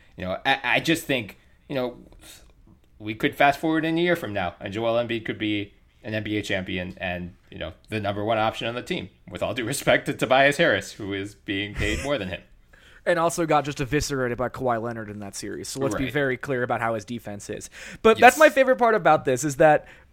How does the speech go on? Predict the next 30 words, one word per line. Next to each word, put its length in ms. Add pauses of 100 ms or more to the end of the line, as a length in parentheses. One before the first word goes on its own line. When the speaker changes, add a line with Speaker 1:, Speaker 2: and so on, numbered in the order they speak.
(280)
Speaker 2:
Joel 400
Embiid 220
is 80
a 60
top 260
ten 200
player. 340
He's 200
a 40
walking 420
top 200
ten 200
defense. 480
Nikola 360
Jokic 260
is 60
a 60
top 260
ten 160
player 300
and 140
a 40
walking 400
top 200
ten 220
offense. 320
Like, 100
I 80
just 200
love, 360